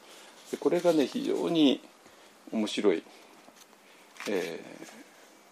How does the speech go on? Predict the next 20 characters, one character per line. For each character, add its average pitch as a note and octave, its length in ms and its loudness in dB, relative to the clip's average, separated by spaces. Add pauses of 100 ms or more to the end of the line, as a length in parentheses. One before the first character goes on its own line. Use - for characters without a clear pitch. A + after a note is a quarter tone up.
(1160)
ー、 - 20 -12
な - 60 -10
ん - 20 -16
て - 60 -14
い - 20 -18
う - 40 -14
か E2 60 -8
な、 - 60 -12
こ - 220 -2
の、 C3+ 180 4
こ-、 - 160 -12 (560)
こ C#3 140 -2
こ D#3 120 0
に D3+ 120 2
現 C#3+ 120 6 (180)
れ C#3+ 100 8
た A#2 100 4
現 A2 300 2
象 G#2+ 180 2
の G2+ 320 4